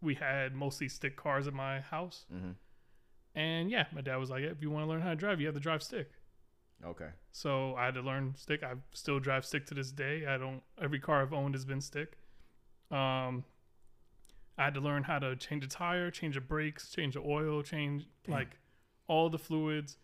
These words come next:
Speaker 1: I just changed out a thermostat on this car, like, in July. Um, I just changed out the radiator fan the other day as well. Um, so yeah, I had to, I had to learn how to do all that stuff. Just to grow up and find out no one around me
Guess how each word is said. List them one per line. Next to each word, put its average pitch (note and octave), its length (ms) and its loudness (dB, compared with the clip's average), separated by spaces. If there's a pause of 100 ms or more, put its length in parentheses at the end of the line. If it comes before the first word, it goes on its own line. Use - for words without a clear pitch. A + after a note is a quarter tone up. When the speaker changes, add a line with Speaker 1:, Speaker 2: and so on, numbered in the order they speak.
(280)
Speaker 1:
I C3+ 80 0
just D3+ 240 -2
changed D#3+ 260 4
out D3 80 4
a C3 60 2
thermostat D3 520 2
on C#3+ 120 2
this C#3 120 0
car, C#3+ 300 0
like, C3+ 200 -2 (180)
in D#3+ 100 0
July. C#3 560 0 (1000)
Um, C3 240 2
I B2+ 40 2
just C#3 200 0
changed C#3+ 340 2
out C#3 160 -2
the C#3 240 0
radiator C#3+ 640 0 (160)
fan C#3+ 560 0 (480)
the C#3 120 0
other C3 160 0
day C3 240 2
as B2+ 140 -2
well. C3+ 420 -2 (960)
Um, C3 400 -2 (520)
so - 140 -2
yeah, F3 360 4
I D3+ 60 2
had D#3+ 100 2
to, D3 200 0
I E3+ 60 2
had D3+ 80 4
to D3 60 0
learn D3 180 2
how C#3+ 60 4
to C#3 60 2
do C#3 140 0
all C3+ 120 2
that C3+ 160 -2
stuff. C#3+ 240 -12 (880)
Just D4+ 200 2
to B3 60 6
grow G3 240 8
up G3+ 120 4
and E3+ 140 6
find F3+ 220 6
out E3 160 4
no D#3+ 300 8
one G3 160 8
around F3+ 320 8
me D#3+ 320 6